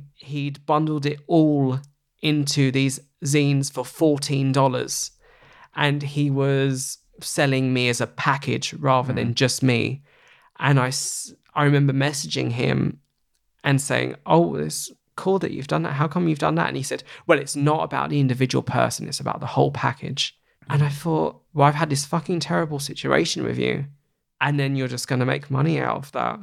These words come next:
Speaker 1: That just made me feel physically sick again. It made me feel used,
Speaker 2: Hmm.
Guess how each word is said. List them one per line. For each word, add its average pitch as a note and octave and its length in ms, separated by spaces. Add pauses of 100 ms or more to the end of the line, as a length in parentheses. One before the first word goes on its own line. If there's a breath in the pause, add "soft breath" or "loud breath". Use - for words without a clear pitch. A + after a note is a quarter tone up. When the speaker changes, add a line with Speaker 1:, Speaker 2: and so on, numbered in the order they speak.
(160)
Speaker 1:
That - 400
just C#3+ 280
made C#3+ 240
me C#3+ 80
feel C#3+ 400 (260)
physically C#3 400
sick C#3+ 260
again. C3 280
It D#3+ 140
made C3+ 180
me C3 80
feel C3 200
used, D3+ 600 (240)
Speaker 2:
Hmm. G#2 220